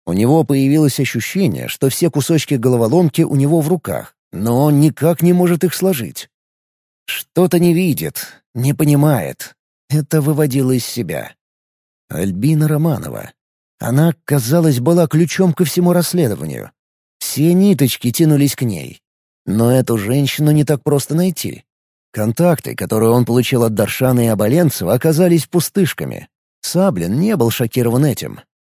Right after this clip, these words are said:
Такие люди, как Романова, умело прячутся в огромном городе, а тем более с ресурсами Ордена. Но всё же где она? Должен быть способ её отследить и найти. Люди так просто не исчезают.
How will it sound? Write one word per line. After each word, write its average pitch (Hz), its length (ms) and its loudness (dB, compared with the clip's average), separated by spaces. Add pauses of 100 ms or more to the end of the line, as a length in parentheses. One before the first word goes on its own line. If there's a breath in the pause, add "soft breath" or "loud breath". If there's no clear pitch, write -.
(120)
Такие 139 420 2
люди, 156 300 4
как 151 160 0
Романова, 151 580 2
умело 165 420 0
прячутся 143 560 -2
в 113 60 0
огромном 123 420 2
городе, 123 500 -4 (160)
а 139 200 0
тем 175 280 2
более 185 360 4
с - 100 -6
ресурсами 160 580 0
Ордена. 120 580 -2 (280)
Но 127 320 2
всё 147 340 0
же 147 160 0
где 151 280 0
она? 65 360 -10 (420)
Должен 160 640 2
быть 160 160 2
способ 139 460 -2
её 139 240 4
отследить 131 500 2
и 160 60 2
найти. 160 540 -2 (400)
Люди 104 460 0
так 117 220 -4
просто 131 360 0
не 147 160 4
исчезают. 151 720 0